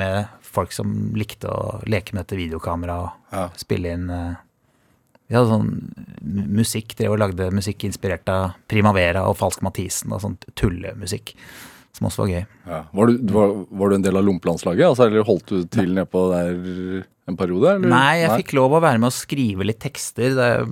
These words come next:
Speaker 1: da jeg akkurat blitt kjent med, med Thomas Giertsen og en del der, så, så var det veldig stas å få lov å sitte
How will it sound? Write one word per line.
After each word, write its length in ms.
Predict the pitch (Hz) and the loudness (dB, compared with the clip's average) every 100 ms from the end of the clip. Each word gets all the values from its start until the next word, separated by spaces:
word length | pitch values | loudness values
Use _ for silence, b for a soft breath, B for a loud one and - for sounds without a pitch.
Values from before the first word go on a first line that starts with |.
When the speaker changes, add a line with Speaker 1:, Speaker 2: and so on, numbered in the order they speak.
| - | -4
Speaker 1:
da 120 | 120 120 | 0 0
jeg 140 | 120 | 0
akkurat 200 | - 104 | -4 -6
blitt 140 | 113 - | -6 -6
kjent 200 | 95 - | -6 -4
med, 300 | 104 101 104 _ B B B B B _ - | -2 -2 -6 _ B B B B B _ -8
med 100 | 104 | -2
Thomas 240 | 101 95 | -2 0
Giertsen 340 | 104 - - 107 | -2 -4 -4 -2
og 120 | 104 | 0
en 140 | 101 101 101 | 0 0 0
del 220 | 101 98 104 95 - | 0 0 -2 -6 -6
der, 160 | 110 147 | -2 2
så, 140 | 151 135 127 | 2 2 0
så 140 | 120 | 0
var 100 | 139 | 2
det 140 | 110 101 | 4 2
veldig 300 | 98 90 92 92 92 | 0 -2 -4 -4 -4
stas 300 | - 87 - | -4 -4 -4
å 60 | 107 | -6
få 80 | 104 | -6
lov 140 | 92 92 | -4 -6
å 40 | |
sitte 380 | - 104 - | -8 -10 -10